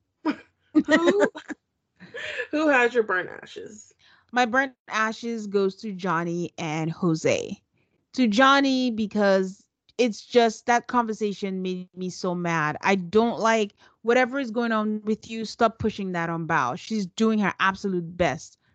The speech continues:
Speaker 1: right now. And it went to Jose for the whole four-year relationship, and "I don't want to be married to her," and she, she didn't have this and didn't have that and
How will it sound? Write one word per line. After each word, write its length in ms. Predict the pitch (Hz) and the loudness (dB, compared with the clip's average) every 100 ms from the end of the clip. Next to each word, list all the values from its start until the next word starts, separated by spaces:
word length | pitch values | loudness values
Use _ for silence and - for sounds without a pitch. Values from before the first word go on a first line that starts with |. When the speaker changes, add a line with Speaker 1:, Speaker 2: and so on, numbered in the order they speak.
| _ - | _ -2
Speaker 1:
right 260 | 156 101 | -2 -2
now. 380 | 147 117 85 - _ _ - | -4 -6 -6 -10 _ _ -2
And 160 | 233 269 | 2 4
it 60 | |
went 280 | 277 277 285 | 4 4 2
to 100 | 302 | 2
Jose 500 | 277 269 220 220 208 | 2 2 2 4 2
for 180 | 208 220 | 0 -2
the 140 | 214 | -2
whole 680 | 202 202 208 208 202 196 190 _ _ _ _ | 0 2 2 4 2 0 -4 _ _ _ _
four-year 580 | 233 214 208 202 196 196 | 4 4 6 4 2 2
relationship, 1120 | 214 202 185 190 196 190 - 185 185 185 190 - | 0 0 0 0 -2 -4 0 2 2 0 -4 -6
and 480 | 175 165 165 165 - | -2 0 0 -2 -2
"I 160 | 165 185 | 0 2
don't 160 | 196 | 2
want 160 | 196 190 - | -2 -4 -8
to 60 | 185 | -4
be 100 | 190 | 0
married 360 | 185 180 175 | 2 2 0
to 100 | 190 | -2
her," 500 | 175 170 170 170 170 - | 0 2 2 2 0 -2
and 500 | 147 139 147 147 - _ _ - | -6 -4 -6 -6 -10 _ _ -18
she, 160 | - | -10
she 680 | 160 208 208 208 202 202 202 | 0 4 6 4 2 -2 -2
didn't 200 | 175 202 | 2 4
have 260 | 202 190 170 | 4 2 2
this 360 | 185 190 185 185 | 4 4 2 -2
and 140 | 160 | -4
didn't 180 | 185 196 | -2 0
have 220 | 185 170 | -2 -2
that 420 | 170 170 165 - | 0 2 2 0
and 300 | 156 156 156 | -4 -4 -4